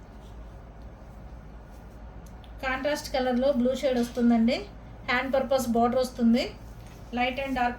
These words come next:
blue షేడ్‌లో వస్తుంది. బా-, బ్లాక్ అండి. బ్లాక్ లవర్స్‌కి మాత్రం ఒక రేంజ్లో ఉండే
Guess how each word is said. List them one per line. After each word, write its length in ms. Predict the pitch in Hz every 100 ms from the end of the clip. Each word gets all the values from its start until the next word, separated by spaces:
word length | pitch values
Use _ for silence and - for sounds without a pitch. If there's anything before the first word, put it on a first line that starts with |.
| 226
blue 160 | 247 254
షేడ్‌లో 260 | 247 240 226
వస్తుంది. 360 | 226 240 233 285 359 - - - -
బా-, 160 | 202 - - - 202
బ్లాక్ 340 | 233 262 277 277
అండి. 240 | 262 262 277 226
బ్లాక్ 500 | 233 240 285 311 - 269
లవర్స్‌కి 440 | 247 247 269 - 262
మాత్రం 280 | 233 226 254 330 - - - - - - - - - - - - 233
ఒక 140 | 226 254 233 220 220 214 220
రేంజ్లో 400 | 247 302 330 330 294
ఉండే 160 | 269